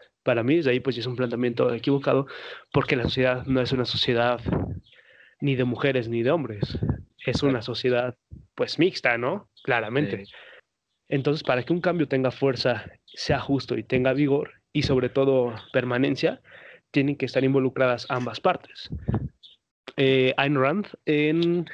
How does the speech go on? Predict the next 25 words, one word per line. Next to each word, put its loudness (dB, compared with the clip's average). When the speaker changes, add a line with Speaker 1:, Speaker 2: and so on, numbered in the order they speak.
Speaker 1:
me -4
parece 0
que 0
el 0
libro 4
de 4
La 4
virtud 0
del 4
egoísmo, 2
menciona 2
que -10
tú 0
no 4
puedes 2
esperar 0
que 2
tu 0
movimiento, 4
o -2
sea, 0
más 4
bien 2
dice -2
que -2